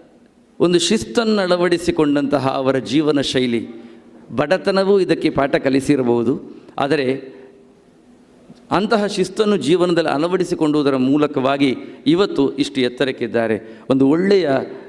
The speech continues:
ಗುರು ನಿಮಗೆ ಸಿಕ್ಕಿದ್ದಾರೆ ಈ ಕಲಾ ಸೌರಭ ಸಂಸ್ಥೆಗೆ. ಆ ಗುರುತನ ಇನ್ನೂ ಎತ್ತರಕ್ಕೆ ಏರಲಿ, ಇನ್ನೂ ಒಳ್ಳೆಯ ಮೋನಣ್ಣನಂತಹ ಕಲಾವಿದರು ಇಲ್ಲಿ ಹುಟ್ಟಿಕೊಳ್ಳಿ.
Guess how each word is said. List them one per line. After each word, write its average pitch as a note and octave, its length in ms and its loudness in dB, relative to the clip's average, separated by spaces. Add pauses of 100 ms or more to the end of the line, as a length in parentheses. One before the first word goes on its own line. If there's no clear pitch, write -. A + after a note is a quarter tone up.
(1160)
ಗುರು G#3 260 2
ನಿಮಗೆ E3 300 2
ಸಿಕ್ಕಿದ್ದಾರೆ C#3+ 640 0 (520)
ಈ C3+ 400 2 (880)
ಕಲಾ D#3+ 280 0
ಸೌರಭ C3+ 400 2
ಸಂಸ್ಥೆಗೆ. C3 880 -2 (1200)
ಆ - 40 0
ಗುರುತನ D3 420 0 (200)
ಇನ್ನೂ E3+ 260 2
ಎತ್ತರಕ್ಕೆ C#3 560 0
ಏರಲಿ, B2+ 520 2 (320)
ಇನ್ನೂ E3+ 540 0 (220)
ಒಳ್ಳೆಯ F#3+ 460 2 (1000)
ಮೋನಣ್ಣನಂತಹ F3+ 1000 2
ಕಲಾವಿದರು E3 600 2
ಇಲ್ಲಿ C3+ 200 2
ಹುಟ್ಟಿಕೊಳ್ಳಿ. B2 600 0